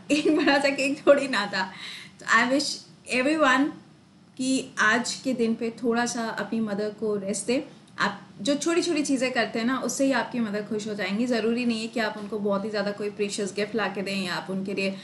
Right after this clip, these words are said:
कुछ ऐसा करें जो कि बहुत ही ज़्यादा यूनिक हो, ऐसा ज़रूरी नहीं होता है।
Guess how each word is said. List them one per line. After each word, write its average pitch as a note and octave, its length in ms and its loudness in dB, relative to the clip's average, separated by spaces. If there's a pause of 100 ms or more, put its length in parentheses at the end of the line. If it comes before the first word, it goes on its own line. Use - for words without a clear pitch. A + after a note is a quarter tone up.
(200)
कुछ D#4 160 4
ऐसा C#4 260 4
करें B3 420 2
जो A#3 160 2
कि B3+ 180 0
बहुत C4+ 360 4
ही D#4+ 80 4
ज़्यादा A#3 240 4
यूनिक G#3 440 0
हो, G3+ 180 -14
ऐसा C4+ 180 4
ज़रूरी A#3 440 4
नहीं G3+ 160 -2
होता F#3 260 -8
है। A3 160 -4